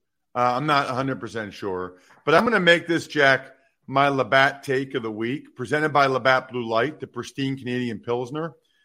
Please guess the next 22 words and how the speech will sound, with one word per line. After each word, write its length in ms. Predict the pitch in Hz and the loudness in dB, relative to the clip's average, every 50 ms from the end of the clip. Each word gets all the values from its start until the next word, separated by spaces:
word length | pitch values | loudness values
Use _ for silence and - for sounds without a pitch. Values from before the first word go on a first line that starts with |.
| _ _ _ - | _ _ _ -6
Enjoy 440 | 139 143 135 107 113 156 180 202 208 | -6 -6 -4 -2 2 4 4 4 4
your 200 | 208 190 175 151 | 4 2 0 0
beers 420 | 120 101 139 143 147 156 156 147 | 0 0 0 0 2 0 -2 -2
together 520 | - 151 131 113 127 123 123 139 147 147 | -4 -6 -2 2 2 2 2 2 -2 -4
so 120 | 139 - 139 | -6 -6 -6
you 100 | 143 131 | -6 -6
can 180 | 127 123 123 | -6 -6 -4
live 180 | 127 135 127 113 | -4 -4 -4 0
life 300 | 127 127 135 139 135 135 | 0 2 2 2 0 -4
to 60 | - 110 | -8 -12
the 60 | 110 | -12
power 440 | - - 123 120 123 127 127 123 117 | -6 -2 0 0 2 2 0 0 -2
of 140 | 101 - | -4 -4
we. 340 | 101 110 135 131 98 90 - _ _ _ _ _ _ _ _ _ _ | -6 -6 -4 -4 -4 -6 -10 _ _ _ _ _ _ _ _ _ _
Always 320 | 147 151 165 185 196 185 165 | 4 4 6 6 4 4 0
enjoy 260 | 165 139 143 165 156 | -2 -2 0 2 2
responsibly 760 | 147 139 135 139 - - 147 143 147 143 - - 117 120 110 | 2 0 -2 -2 0 2 2 2 2 0 -4 -8 -10 -10 -10
beer, 480 | 95 - 147 143 123 101 92 95 95 - _ _ _ _ _ _ _ - | -6 -4 0 0 2 0 0 -2 -6 -10 _ _ _ _ _ _ _ -4
Labatt 480 | 123 117 123 147 147 147 143 - 139 | -2 4 8 8 8 8 6 4 0
U 180 | 143 139 131 127 | 0 2 4 4
S 240 | 123 113 - - 139 | 4 2 0 0 2
A, 380 | 131 120 110 104 98 98 92 | 4 4 4 2 0 -2 -6